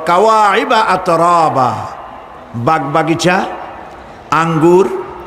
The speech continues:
নবযৌবনা সমবয়সী তরুণীবৃন্দ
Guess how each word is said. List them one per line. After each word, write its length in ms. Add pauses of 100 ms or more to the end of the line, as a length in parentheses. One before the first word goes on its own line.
(340)
নবযৌবনা 1000
সমবয়সী 1040 (640)
তরুণীবৃন্দ 920